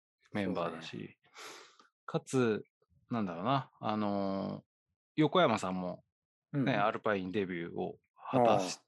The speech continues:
Speaker 1: て
Speaker 2: ああ、そうだ。
Speaker 1: いるので。
Speaker 2: 稲子岳の動画に
Speaker 1: な-、ね、
Speaker 2: 勇姿が、
Speaker 1: ない。うん。
Speaker 2: ね。
Speaker 1: 勇姿が出てますよね。
Speaker 2: 出てますよ。
Speaker 1: すごいスピード感だよね。
Speaker 2: うん。
Speaker 1: あ、外のゲレンデに行って、
Speaker 2: うん。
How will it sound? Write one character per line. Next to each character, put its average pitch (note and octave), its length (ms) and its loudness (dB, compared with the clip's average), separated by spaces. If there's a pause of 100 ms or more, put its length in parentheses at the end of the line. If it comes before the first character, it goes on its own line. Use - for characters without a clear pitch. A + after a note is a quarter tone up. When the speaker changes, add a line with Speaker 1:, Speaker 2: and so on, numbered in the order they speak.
Speaker 1:
て F2+ 140 0
Speaker 2:
あ - 20 -10
あ、 - 100 -12
そ G#2+ 200 -2
う - 20 -6
だ。 F2+ 200 -12 (540)
Speaker 1:
い G#2+ 120 -2
る G2 100 0
の E2+ 140 -8
で。 F2+ 280 -2 (380)
Speaker 2:
稲 A#2 180 2
子 B2 100 4
岳 A2 260 -2
の F2+ 260 -8 (120)
動 A#2 120 0
画 G2+ 180 0
に F#2+ 220 -10
Speaker 1:
な-、 A2+ 100 -6
ね、 G2+ 140 -2
Speaker 2:
勇 G2 180 6
姿 F#2 260 0
が、 F#2+ 140 -12 (960)
Speaker 1:
な A#2 80 -4
い。 A2+ 40 2
う - 0 -
ん。 - 0 -
Speaker 2:
ね。 A#2 80 6
Speaker 1:
勇 - 20 2
姿 - 160 -8
が G#2 60 2 (100)
出 - 0 -
て F#2+ 120 4
ま D#2+ 80 -14
す - 120 -10
よ A2 60 0
ね。 C#3+ 60 4
Speaker 2:
出 D3 60 4
て D3 40 0
ま C#3+ 80 -8
す - 100 -2
よ。 A2+ 60 4
Speaker 1:
す C3+ 120 4
ご G3 140 6
い F3 40 6
ス - 180 -12
ピ C3 100 4
ー B2+ 40 4
ド C3 100 4
感 F#2+ 180 0
だ F2 100 -6
よ E2+ 100 -8
ね。 G#2+ 220 -6 (220)
Speaker 2:
う A#2 80 -4
ん。 G#2+ 100 0 (100)
Speaker 1:
あ、 - 160 -16
外 - 280 0
の G2+ 160 4
ゲ G2 160 4
レ G2+ 140 4
ン G2+ 140 4
デ F#2+ 140 2
に F#2+ 220 0
行 F2+ 80 -6
っ - 40 -20 (380)
て、 G2 320 2 (400)
Speaker 2:
う A2 60 -8
ん。 F2+ 200 -6